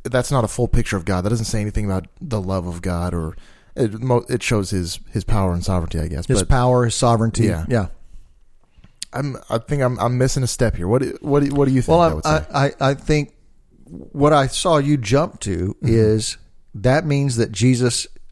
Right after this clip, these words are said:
Speaker 2: already knows my needs and is on my side, which this particular story doesn't, uh, tell. But because you already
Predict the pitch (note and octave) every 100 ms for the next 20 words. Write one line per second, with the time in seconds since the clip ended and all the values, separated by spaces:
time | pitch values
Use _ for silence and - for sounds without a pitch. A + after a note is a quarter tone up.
0 | - G#2+ B2 C3+ C3 B2 A#2 A2+ G#2 G#2+
1 | G#2+ G#2+ G#2+ G#2 G2+ - - - - _
2 | _ _ _ _ - B2 B2 A#2+ A2 G#2+
3 | G#2+ G2 G2 - F#2+ F2+ F#2+ F#2+ - -
4 | - C#3 - E3 - - C3 C3 B2 A2
5 | - A#2+ G#2+ G2 C3 A2 G2+ - - _
6 | - - - A2+ - - C#3 G#2 G#2+ A#2
7 | - - - - - B2+ C3+ D#3 D#3 D3+
8 | C3 C3 B2